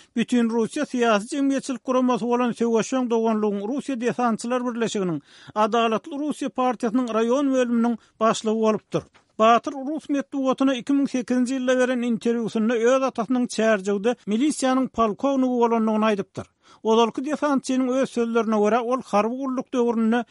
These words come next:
Pridnestrovýede, Ýugoslawiýede we Çeçenistanda on ýedi operasiýa gatnaşypdyr. Medeniýet maglumatlaryna görä, türkmenistanly desantçy şahsy dermenlik üçin, gaýda usulluk üçin, hyzmatlary üçin ýen medallar bilen syýlaglandypdyr.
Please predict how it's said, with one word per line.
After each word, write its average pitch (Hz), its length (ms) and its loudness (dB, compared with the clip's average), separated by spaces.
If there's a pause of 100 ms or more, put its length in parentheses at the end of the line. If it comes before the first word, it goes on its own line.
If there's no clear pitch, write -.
(240)
Pridnestrovýede, 220 1000 0 (160)
Ýugoslawiýede 254 800 0
we 262 140 0
Çeçenistanda 214 720 0
on 226 280 2
ýedi 196 280 2
operasiýa 233 580 0
gatnaşypdyr. 190 540 -4 (260)
Medeniýet 254 460 0
maglumatlaryna 262 720 2
görä, 254 200 4
türkmenistanly 226 840 -2
desantçy 214 720 0 (280)
şahsy 240 460 0
dermenlik 240 460 0
üçin, 196 240 -2
gaýda 220 300 2
usulluk 226 400 -4
üçin, 208 220 -2
hyzmatlary 233 540 -2
üçin 269 280 0
ýen 254 160 2
medallar 226 560 0
bilen 220 160 -2
syýlaglandypdyr. 202 720 -2